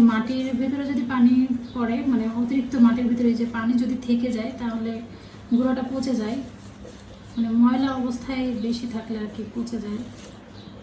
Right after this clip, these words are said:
আহ,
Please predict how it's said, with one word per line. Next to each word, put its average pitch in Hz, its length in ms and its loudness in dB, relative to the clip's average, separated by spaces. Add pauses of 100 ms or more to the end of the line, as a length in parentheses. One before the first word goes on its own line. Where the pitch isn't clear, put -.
(3000)
আহ, 220 220 -2